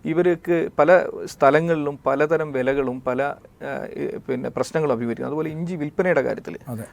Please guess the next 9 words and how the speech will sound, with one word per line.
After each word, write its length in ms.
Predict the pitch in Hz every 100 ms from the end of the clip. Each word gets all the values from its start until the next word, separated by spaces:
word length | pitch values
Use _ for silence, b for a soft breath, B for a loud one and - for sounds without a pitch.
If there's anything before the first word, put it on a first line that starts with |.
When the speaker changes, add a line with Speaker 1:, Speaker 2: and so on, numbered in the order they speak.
| -
Speaker 1:
അതായത് 260 | 156 175 190
വിൽക്കുന്ന 640 | 160 170 - 208 214 208
ഇന്നത്തെ 840 | - 151 147 185 220 196 - 190
മാർക്കറ്റ് 400 | 175 156 170 185
എന്താണെന്ന് 440 | 175 165 160 160 160
കർണാടകയിലെ 560 | 156 156 160 170 170 170 -
പല 140 | 156
മേഖലയിലുള്ള 640 | 170 151 165 185 180 175 170
കർഷകർക്ക് 800 | - 151 147 185 180 170 175